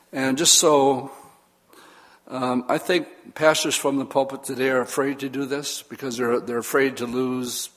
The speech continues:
tithe money or people or whatever. But they're afraid to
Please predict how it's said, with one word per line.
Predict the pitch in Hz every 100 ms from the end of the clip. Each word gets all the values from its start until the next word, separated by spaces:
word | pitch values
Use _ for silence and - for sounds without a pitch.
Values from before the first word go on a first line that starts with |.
| -
tithe | 135 131 131
money | 120 123 123 127
or | 120 113 107
people | 101 - 139 - 120 120
or | 117
whatever. | 107 113 120 127 104 - - - - - - - - -
But | 147 165
they're | 151
afraid | 127 - 185 175 175
to | - 147 143